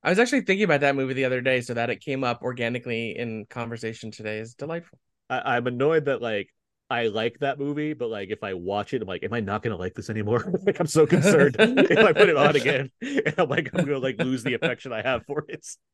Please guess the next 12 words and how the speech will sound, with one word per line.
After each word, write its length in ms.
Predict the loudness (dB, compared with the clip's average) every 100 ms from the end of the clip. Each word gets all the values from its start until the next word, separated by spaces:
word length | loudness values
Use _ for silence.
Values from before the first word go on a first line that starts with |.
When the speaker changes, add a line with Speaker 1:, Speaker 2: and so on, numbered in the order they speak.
| _ _ _ -20 -20 _ _ _ _ _ _ _ -20 -20 _ -8
Speaker 2:
Um, 480 | -2 0 -2 -6 -6
okay, 220 | -6 -6 -6
next 220 | -8 -6
question 240 | -8 -6
we 60 | -8
have. 160 | -8 -14 _ 0
What 180 | 2
are 60 | 2
some 260 | 0 -4 -4
great, 360 | -2 -2 -2
what 200 | -2 -2
are, 140 | -2